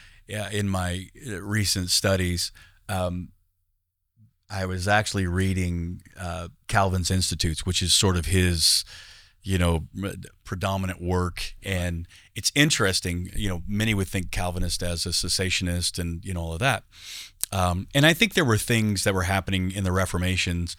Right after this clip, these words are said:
that were abuses of church leadership and just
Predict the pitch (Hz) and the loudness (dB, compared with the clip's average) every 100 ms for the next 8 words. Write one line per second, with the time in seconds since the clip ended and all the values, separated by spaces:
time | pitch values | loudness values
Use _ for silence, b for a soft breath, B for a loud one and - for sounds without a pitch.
0 | B B B B B - 95 95 101 90 | B B B B B -6 -4 0 2 2
1 | - 101 90 104 117 127 120 101 90 - | 0 -4 0 6 6 6 4 4 2 2
2 | 98 92 90 85 - - _ _ - - | 4 4 4 2 -4 -10 _ _ 0 4
3 | 101 92 - - - - 95 98 95 92 | 4 4 2 0 -8 -6 0 4 6 6
4 | - 95 - 92 - - 139 | 6 4 4 2 2 0 0